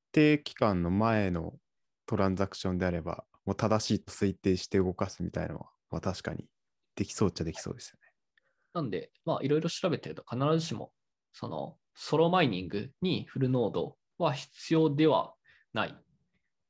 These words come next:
Speaker 2: とは思います。ただ、まあ、フルノード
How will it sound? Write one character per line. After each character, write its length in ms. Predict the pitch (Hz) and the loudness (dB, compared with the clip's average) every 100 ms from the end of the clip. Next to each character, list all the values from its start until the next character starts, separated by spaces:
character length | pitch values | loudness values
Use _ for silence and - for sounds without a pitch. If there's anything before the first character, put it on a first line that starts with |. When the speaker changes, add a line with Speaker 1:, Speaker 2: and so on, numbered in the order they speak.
| - | -6
Speaker 2:
と 120 | 190 | -2
は 200 | - - | -2 -4
思 220 | 160 147 | -10 -12
い 60 | 143 | -12
ま 100 | - | -14
す。 140 | - | -6
た 100 | 175 | -2
だ、 100 | 139 | -2
ま 100 | 110 | -2
あ、 40 | - | -4
フ 140 | - | -4
ル 100 | 113 | -4
ノ 260 | 123 117 139 | -2 -2 -6
ー 40 | 139 _ _ | -18 _ _
ド 280 | - 73 - | -10 -10 -10